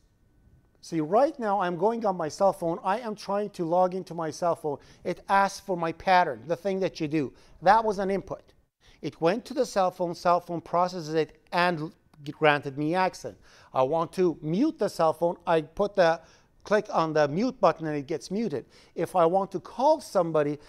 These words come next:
I dial. So how do I enter? I put few marks, a few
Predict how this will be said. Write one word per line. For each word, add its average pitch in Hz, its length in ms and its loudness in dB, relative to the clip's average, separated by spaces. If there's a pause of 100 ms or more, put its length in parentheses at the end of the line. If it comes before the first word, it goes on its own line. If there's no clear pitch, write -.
(240)
I 156 200 2
dial. 180 520 4
So 190 200 -2
how 196 200 -2
do 214 140 0
I 202 120 4
enter? 226 440 -2 (220)
I 180 100 2
put 196 260 -4
few 196 380 -4
marks, 151 560 -2
a 175 80 -4
few 180 440 0